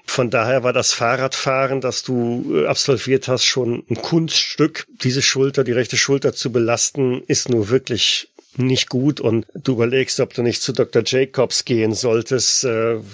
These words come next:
nach der Schicht oder so, äh, damit er sich das mal genauer anguckt. Und jetzt gilt erstmal Zähne beißen, Zähne zusammenbeißen und, äh, den Tag irgendwie hinter sich zu bringen.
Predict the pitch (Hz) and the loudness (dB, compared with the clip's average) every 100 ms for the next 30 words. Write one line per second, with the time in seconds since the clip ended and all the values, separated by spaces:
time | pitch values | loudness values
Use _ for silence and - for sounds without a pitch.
0 | 110 113 117 110 143 - 143 127 - 127 | -4 0 2 2 0 0 0 -2 0 0
1 | 113 110 117 120 180 - 123 113 - - | 0 0 0 0 -4 -10 -6 -2 -2 -2
2 | - - 113 123 113 107 - 117 - 113 | -2 0 0 2 2 0 0 0 2 0
3 | 117 120 107 107 110 123 - 131 - - | 2 2 0 0 -2 -2 0 0 -2 -10
4 | - - - - - - - - 104 127 | -12 -18 -10 -8 -8 -10 -4 -2 0 0
5 | - 131 120 117 - 117 107 - 139 120 | 0 -2 0 0 0 0 0 0 0 0
6 | 113 107 107 110 - 117 107 95 - - | -2 0 0 0 0 0 -2 -6 -8 -2
7 | 123 117 117 107 110 101 107 101 - 120 | 0 0 0 0 0 0 0 2 0 0
8 | 104 - 104 98 95 - 127 123 - 90 | -2 -2 -2 -4 -4 -2 0 0 -2 -6
9 | - - 135 110 120 113 95 98 - 101 | -8 -2 -2 0 0 0 -2 -6 -2 0
10 | 110 95 98 - 110 110 104 | 2 0 -2 -4 -2 -2 -4